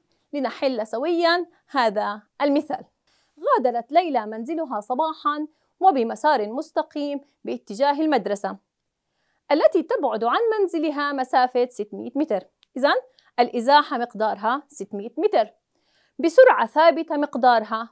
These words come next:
واحد متر لكل ثانية. إذن السرعة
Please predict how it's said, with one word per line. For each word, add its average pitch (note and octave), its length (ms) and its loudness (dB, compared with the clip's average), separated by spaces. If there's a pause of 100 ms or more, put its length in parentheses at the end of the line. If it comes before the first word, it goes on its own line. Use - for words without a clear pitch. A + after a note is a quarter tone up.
واحد C4+ 500 2
متر C#4 320 0
لكل A#3 340 -6
ثانية. A3 480 -2 (320)
إذن C4 300 -2 (440)
السرعة B3 600 0